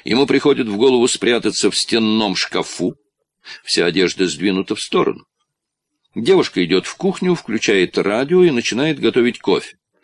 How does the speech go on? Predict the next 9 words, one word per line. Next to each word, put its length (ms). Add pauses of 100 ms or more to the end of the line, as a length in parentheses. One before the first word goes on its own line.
(300)
Пауэлл 480
поднимается 640
наверх. 500 (600)
Преступник 640
выходит 640
из 240
укрытия, 560
заставляет 680
Пауэлла 560